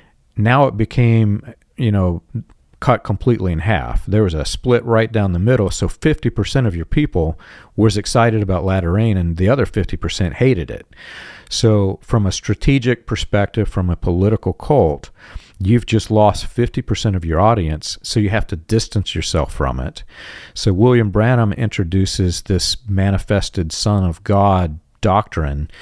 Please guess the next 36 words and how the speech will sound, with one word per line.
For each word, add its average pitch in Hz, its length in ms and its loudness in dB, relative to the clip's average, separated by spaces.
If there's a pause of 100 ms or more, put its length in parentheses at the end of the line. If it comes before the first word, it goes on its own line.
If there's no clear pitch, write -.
(300)
and 95 260 -2
creates 113 480 2
basically 107 720 2
this, 92 260 -2 (480)
this 98 340 -4
offshoot 127 540 0
branch 101 400 0
of 87 120 -2
Latter 87 280 0
Rain 87 480 0 (360)
that's - 180 -2
sitting 127 320 2
off 107 220 4
to 110 100 0
the 82 100 -2
side, 98 680 0
so - 220 0
he 117 100 0
can 107 160 -2
say, 110 220 0
"Well, 92 180 0
I'm 110 100 0
not 104 200 -2
part 90 160 0
of 78 80 -6
Latter 73 280 -2
Rain, 95 400 0 (240)
and 120 160 2
I'm 101 120 2
also 117 300 2
not 87 260 -2
part 87 180 0
of 78 80 -4
this 80 180 -2
other 139 200 0
group. 82 420 -2